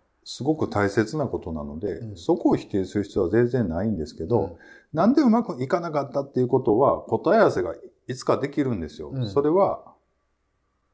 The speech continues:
Speaker 1: 大体自分の問題じゃなくて、相手の問題なんですよ。
Speaker 2: うん。
Speaker 1: 相手のせいって言ってもいいと思う。
Speaker 2: うん。
Speaker 1: もう、はっきり言うと。だから、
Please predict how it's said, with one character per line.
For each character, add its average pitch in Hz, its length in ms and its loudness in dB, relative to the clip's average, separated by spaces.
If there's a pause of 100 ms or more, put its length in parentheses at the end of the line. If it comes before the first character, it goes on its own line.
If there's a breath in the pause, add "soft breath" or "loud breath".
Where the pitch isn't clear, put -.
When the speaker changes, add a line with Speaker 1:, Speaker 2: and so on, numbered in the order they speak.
(500)
Speaker 1:
大 214 240 2
体 202 100 6
自 101 140 0
分 123 180 4
の 143 80 2
問 208 220 4
題 240 140 6
じ 117 60 0
ゃ 95 40 0
な 90 120 -4
く - 120 -16
て、 85 360 -2 (580)
相 180 180 4
手 196 100 4
の 190 100 4
問 180 240 -4
題 180 180 -4
な 101 100 -8
ん 71 80 -12
で - 60 -14
す - 120 -18
よ。 - 80 -20 (180)
Speaker 2:
う 101 40 -16
ん。 - 20 -14
Speaker 1:
相 139 220 -2
手 160 220 2
の 151 120 0
せ 190 200 2
い 156 120 8
っ - 40 0
て - 140 -12
言 87 100 0
っ - 20 -2
て - 140 -12
も 82 100 -8
い 90 60 -6
い - 40 -16
と 80 80 -8
思 76 140 -10
う。 - 20 -20
Speaker 2:
う - 20 -16
ん。 110 140 -8
Speaker 1:
も 78 240 -8
う、 - 40 -20
は - 100 -12
っ - 80 -14
き 196 100 -4
り 80 80 -6
言 76 100 -8
う - 40 -10
と。 - 200 -14 (760 loud breath)
だ 135 100 -4
か 127 80 2
ら、 101 240 2